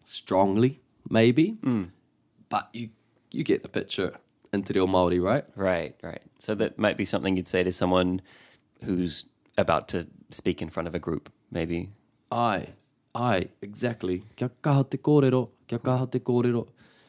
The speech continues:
Speaker 1: Encouraging people to speak.
Speaker 2: Mm. So we can swap out kōrero for other verbs as well?
Speaker 1: Ai, ai.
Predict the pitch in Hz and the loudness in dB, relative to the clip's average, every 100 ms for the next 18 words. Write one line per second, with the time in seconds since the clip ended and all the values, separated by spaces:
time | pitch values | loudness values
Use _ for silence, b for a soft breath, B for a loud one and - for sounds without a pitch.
0 | b 143 143 127 107 98 101 - 92 - | b 4 8 6 6 -2 -4 -4 -6 -6
1 | - 92 - - _ - - 98 80 _ | -2 -2 -2 -12 _ -18 -8 -8 -8 _
2 | b b b b b b b b b _ | b b b b b b b b b _
3 | _ - 113 110 110 101 - 98 95 90 | _ -6 0 0 0 -2 0 2 4 4
4 | - - 104 101 95 95 - 92 90 87 | 0 2 4 6 6 4 2 -2 0 2
5 | - 107 139 165 156 113 101 135 185 _ | 2 0 0 -2 -2 -4 0 -2 -2 _
6 | _ _ _ _ _ - 104 101 147 - | _ _ _ _ _ -6 -2 0 0 -2
7 | - 101 104 143 | -4 0 4 4